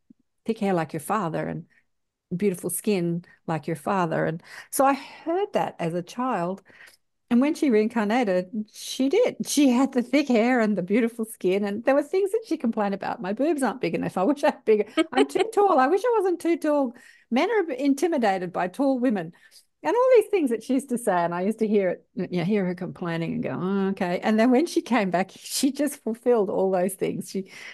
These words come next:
Speaker 1: she had a spinal problem, which kept her short, and beautiful thick hair, like,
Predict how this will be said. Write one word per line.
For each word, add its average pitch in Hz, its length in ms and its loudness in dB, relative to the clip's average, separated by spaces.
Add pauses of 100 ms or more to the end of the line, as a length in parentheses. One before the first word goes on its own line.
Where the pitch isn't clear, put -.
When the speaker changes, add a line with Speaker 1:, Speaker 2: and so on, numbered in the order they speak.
(140)
Speaker 1:
she - 160 0
had 202 180 2
a 214 100 4
spinal 196 720 0
problem, 220 380 0
which 233 220 -4
kept - 280 -4
her 269 120 -2
short, 208 560 -2
and 180 280 -4 (760)
beautiful 226 420 2
thick 262 280 0
hair, 208 340 2
like, 196 220 -4